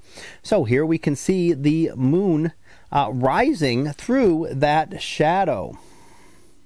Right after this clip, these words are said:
Now, you might think that the shadow would block out the moon or cast a shadow on, a shadow on the moon, much as the Earth does during a lunar eclipse.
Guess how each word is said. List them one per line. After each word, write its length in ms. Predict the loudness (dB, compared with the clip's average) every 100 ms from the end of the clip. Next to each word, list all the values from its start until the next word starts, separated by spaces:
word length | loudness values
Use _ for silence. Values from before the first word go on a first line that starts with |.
| -20 -20 -20 -20 -20 -20 -18 -18 -18 -6
Now, 60 | -2
you 160 | 0
might 320 | 2 2 2
think 220 | 0 0 0
that 160 | -2
the 80 | -2
shadow 460 | -2 0 2 2 2
would 300 | 0 -2 0
block 400 | 2 2 0 0
out 320 | 0 0 0
the 80 | -2
moon 340 | 0 0 0
or 120 | 0
cast 480 | -2 -4 -4 -4 -4
a 80 | -4
shadow 480 | 0 0 2 0 0
on, 260 | 0 -2
a 100 | -6
shadow 440 | -10 -4 0 2 2
on 140 | 2
the 60 | 0
moon, 280 | 0 0
much 240 | 0 0 0
as 140 | 0
the 140 | 0 0
Earth 280 | 0 -2
does 240 | -2 -2 -2
during 320 | -2 -2 0
a 20 |
lunar 340 | 0 0 0 -2
eclipse. 580 | -4 -2 -2 -2 -10